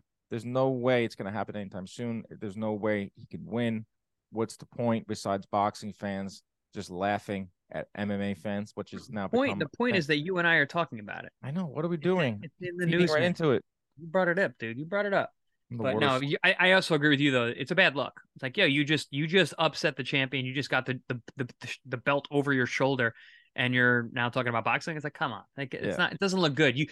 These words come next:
Speaker 2: you achieved your goal, your dream, and now you're, like, going to, it looks, looks like you're do-, trying to do something bigger, which
Speaker 1: Right.
Speaker 2: would be go fight
Speaker 1: Clout
Speaker 2: boxing.
Speaker 1: chasing.
Speaker 2: Yeah,
Speaker 1: Clout
Speaker 2: you're gonna
Speaker 1: chasing.
Speaker 2: so, I don't know. But anyway, n-,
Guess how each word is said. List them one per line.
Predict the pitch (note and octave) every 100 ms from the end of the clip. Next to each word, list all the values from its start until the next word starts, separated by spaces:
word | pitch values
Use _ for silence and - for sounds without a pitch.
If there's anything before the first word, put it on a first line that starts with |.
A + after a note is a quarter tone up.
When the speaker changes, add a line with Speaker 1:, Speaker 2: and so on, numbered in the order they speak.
| -
Speaker 2:
you | F3
achieved | E3+ - A3+ F3+
your | F3
goal, | C#3+ D#3 D#3 A#2+ A#2
your | B2+
dream, | A#2+ C3+ D3+ B2+ A2+ - _ _ _ -
and | B2
now | C3 B2+
you're, | B2+ B2
like, | A#2+ A#2 A2+ - _ _ _ _ -
going | C3 B2
to, | A2+ _ _ D#3+ _ D3 - -
it | - E3
looks, | F3+
looks | G#3+ -
like | C#3+
you're |
do-, | C#3 D#3+
trying | - E3
to | D3+
do |
something | F3+ C3+ B2
bigger, | F3 A2 - _ _ _
which | A2+
Speaker 1:
Right. | A2
Speaker 2:
would |
be | C3
go | B2
fight | C3 B2+
Speaker 1:
Clout | C#3+
Speaker 2:
boxing. | D#3+ G2
Speaker 1:
chasing. | - - - _ _
Speaker 2:
Yeah, | D#3+
Speaker 1:
Clout | A#2 -
Speaker 2:
you're | C3 C#3
gonna | C#3
Speaker 1:
chasing. | B2+ - _ _ -
Speaker 2:
so, | B2 A#2 -
I |
don't | A2+
know. | A#2 _ _ _ _ -
But | E3+
anyway, | D3 A2+ B2 F#2+
n-, | -